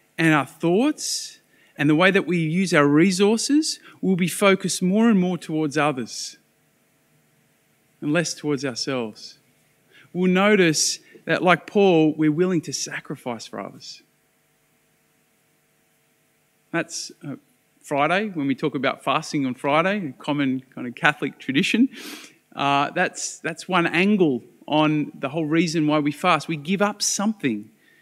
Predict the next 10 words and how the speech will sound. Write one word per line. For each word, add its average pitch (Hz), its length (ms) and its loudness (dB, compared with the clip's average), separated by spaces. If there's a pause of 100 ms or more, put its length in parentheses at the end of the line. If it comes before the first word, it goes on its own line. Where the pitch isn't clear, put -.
(360)
as 151 300 -8
a 143 60 -8
sacrifice, 135 1040 -6
as 143 140 -10
a 151 40 -4
way 160 180 0
of - 140 -8
praying 175 460 -2
for 156 180 -4
others. 127 540 -6